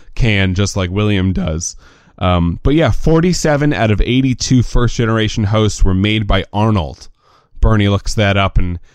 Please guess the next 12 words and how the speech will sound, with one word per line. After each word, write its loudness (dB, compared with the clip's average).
so, -2
so 0
over 4
half 0
of 0
the -2
first-generation 2
hosts 2
were 2
made 0
by 0
Arnold. -4